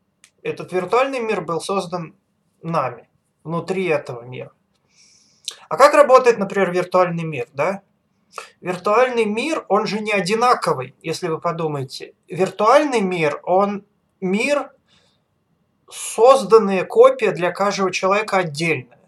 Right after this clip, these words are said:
правильно? То есть вот человек играет в игру, компьютер создает тебе свою, свою копию реального мира,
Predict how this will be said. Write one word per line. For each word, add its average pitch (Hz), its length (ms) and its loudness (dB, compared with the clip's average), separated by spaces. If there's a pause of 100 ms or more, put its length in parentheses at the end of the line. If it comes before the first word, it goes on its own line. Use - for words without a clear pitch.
(180)
правильно? 175 520 -6 (420)
То 185 80 -2
есть 180 120 -4
вот 190 140 0
человек 208 340 -2
играет 262 380 2
в 190 120 0
игру, 160 380 -6 (680)
компьютер 247 460 -4
создает 190 480 0
тебе 190 200 -4
свою, 220 600 0
свою 190 340 0
копию 277 440 0
реального 190 520 2
мира, 156 340 -4